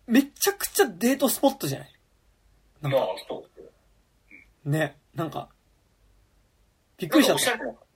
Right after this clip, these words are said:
Speaker 2: 服屋とかが中にいっぱいあるんだよね。
Speaker 1: そう、びっくりしちゃった、なんか。「なんだこれ？」みたい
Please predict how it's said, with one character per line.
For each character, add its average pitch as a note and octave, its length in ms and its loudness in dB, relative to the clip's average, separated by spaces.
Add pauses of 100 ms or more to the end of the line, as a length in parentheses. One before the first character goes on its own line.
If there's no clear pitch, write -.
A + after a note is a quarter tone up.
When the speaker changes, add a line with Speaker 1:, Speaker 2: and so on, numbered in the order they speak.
(140)
Speaker 2:
服 - 100 -6
屋 A#2+ 120 -2
と A2+ 80 -8
か - 60 -14
が A#2 100 -12
中 G#2 160 -8
に F#2 80 -14
い - 20 -20
っ - 80 -20
ぱ G#2+ 80 -8
い - 20 -6
あ - 40 -10
る F#2 60 -18
ん - 20 -20
だ - 60 -18
よ - 60 -20
ね。 - 80 -20
Speaker 1:
そ - 140 -14
う、 - 80 -14
び D#3 100 -8
っ C#3 40 -12
く - 100 2
り - 60 4
し - 20 -2
ち F#3+ 40 0
ゃ - 20 0
っ C#3 40 -2
た、 D3+ 80 -6
な C#3 60 -4
ん C3 60 -8
か。 - 180 -16 (840)
「な D3+ 60 -2
ん - 20 0
だ D4 100 8
こ C#4 60 4
れ？」 E3+ 100 2
み C3+ 60 -4
た - 100 -14
い - 60 -20